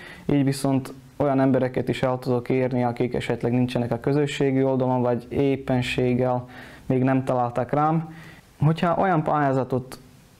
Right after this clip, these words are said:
találok, ami, ami azt mondom, hogy na, ezen el kéne indulni, akkor, akkor természetesen indulok is, és, ö, és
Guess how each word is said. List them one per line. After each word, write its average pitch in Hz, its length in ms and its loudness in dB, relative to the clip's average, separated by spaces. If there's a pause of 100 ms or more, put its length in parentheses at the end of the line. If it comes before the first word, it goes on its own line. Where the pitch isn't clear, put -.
(400)
találok, 127 580 2
ami, 127 420 0 (480)
ami 123 340 2 (640)
azt - 240 -2
mondom, 127 260 2
hogy 123 300 0 (420)
na, 156 220 2
ezen 127 320 0
el 139 180 2
kéne 127 200 0
indulni, 151 440 2
akkor, 131 400 0
akkor 127 420 -2 (200)
természetesen 127 800 0
indulok 123 460 2
is, 160 280 0 (460)
és, 131 500 2
ö, 139 240 2 (1500)
és 139 540 0